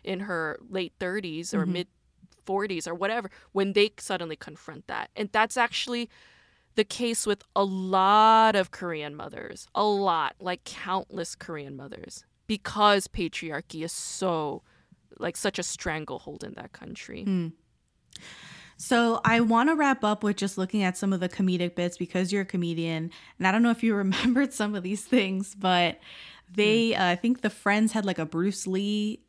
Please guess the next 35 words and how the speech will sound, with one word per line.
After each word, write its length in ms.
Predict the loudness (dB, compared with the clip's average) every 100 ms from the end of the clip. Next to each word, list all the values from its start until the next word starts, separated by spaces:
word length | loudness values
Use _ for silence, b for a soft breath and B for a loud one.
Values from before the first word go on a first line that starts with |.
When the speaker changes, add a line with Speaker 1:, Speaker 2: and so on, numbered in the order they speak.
| -2
Speaker 2:
outfit 520 | 0 0 0 -2 0
going 340 | 0 0 2 2
on 280 | 2 2 0
for 140 | 0
much 240 | -2 -2
of 80 | -4
the 80 | -4
show, 500 | -4 0 0 2 0
and 140 | 0 -2
they 80 |
even 260 | 0 0 -2
comment 520 | -2 0 0 0 0
on 240 | -2 -2 -2
it. 260 | -2 -2
Speaker 1:
Hmm. 60 | -6 B B B -6
Speaker 2:
And 200 | 2 4
that 180 | 6 4
was, 480 | 4 2 2 0 -4
uh, 180 | -2 -2
pretty 280 | -2 0 0
funny 280 | 0 0 0
to 140 | -2
see 320 | -6 -4 -4 -2
the 180 | -2
long 420 | -2 0 2 2 2
hair 520 | 0 0 2 0 -2 0
on 220 | 0 2
Yuk-young, 640 | 0 0 0 4 4 4 0 B B B B 0
who 120 | 0
plays 580 | 0 -2 0 4 2 0
the 60 |
character 320 | 0 0 0 2
Speaker 1:
Yeah. 200 | 2 0
Speaker 2:
<laughs> 20 | 0
Dokje. 680 | 0 -2 -6 2 2 0